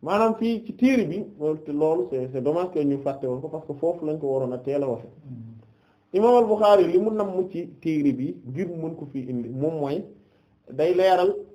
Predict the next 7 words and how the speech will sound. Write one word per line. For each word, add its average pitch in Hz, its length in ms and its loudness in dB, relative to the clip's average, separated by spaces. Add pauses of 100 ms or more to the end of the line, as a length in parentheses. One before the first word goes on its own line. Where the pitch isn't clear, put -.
(140)
attey 175 320 -2
mbërëg 156 280 0
ci - 80 -16
jëmmi 147 200 -2
boppam. 139 300 -2 (1160)
Waaye 196 320 4
tamit 214 240 4